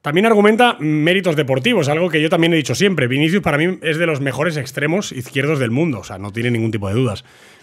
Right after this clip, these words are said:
Rápido, veloz, eh, eh, en carrera es imposible pillarlo.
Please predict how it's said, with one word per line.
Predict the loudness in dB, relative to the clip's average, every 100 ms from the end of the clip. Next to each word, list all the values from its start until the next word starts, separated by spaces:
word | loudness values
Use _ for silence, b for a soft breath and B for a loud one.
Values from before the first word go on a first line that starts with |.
| B
Rápido, | -4 -2 0 0
veloz, | 0 0 2 0 -2
eh, | -4 -8 -10 -14 b b b b b
eh, | -20 -20 -20 -20 -20
en | -16 -8
carrera | -4 0 2 2
es | 0
imposible | -4 -4 -2 -2
pillarlo. | 0 2 4 2 0